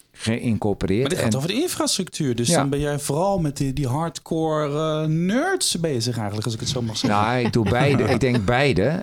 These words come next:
Speaker 1: En, en alleen ik probeer aan te geven dat dat kan botsen. Want even het integreren van twee U M C's qua infrastructuur vergt heel, heel veel capaciteit. En de grote bottleneck is goede mensen.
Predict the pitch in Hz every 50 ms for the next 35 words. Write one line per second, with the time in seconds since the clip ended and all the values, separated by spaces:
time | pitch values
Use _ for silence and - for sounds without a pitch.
0 | - - 202 - 120 113 117 - - 131 123 120 - - 117 113 113 113 107 107
1 | - - 110 101 113 110 - - 110 123 127 - - 107 104 101 104 113 101 -
2 | 101 - - - 92 95 95 123 143 147 - - - 82 - - - 104 101 101
3 | - - 117 107 101 - 101 98 95 95 - - - 110 98 - - - - 117
4 | 120 123 117 104 - - 98 98 98 92 - - 101 110 110 107 107 - - 113
5 | 104 98 95 - - 113 110 104 95 - - 95 95 - 131 131 - 117 107 -
6 | - 104 92 90 98 110 123 131 _ _ _ _ _ _ _ - - - 113 104
7 | 95 - - 95 101 107 107 - _ _ - - - _ - - 101 104 98 -
8 | - 98 92 92 - _ _ - 98 87 - - - - 87 85 95 117 - -
9 | - - 104 98 - _ _ _ _ _ _ _ _ - - - _ _ _ _
10 | _ _ _ _ _ _ _ _ _ _ _ _ _ _ _ 92 107 113 - -
11 | - 127 139 156 156 - 104 95 92 143 170 160 160 131 110 101 95 98 101 -
12 | - - - 101 95 - - _ _ - - - 123 131 131 110 98 104 123 135
13 | 123 98 - - -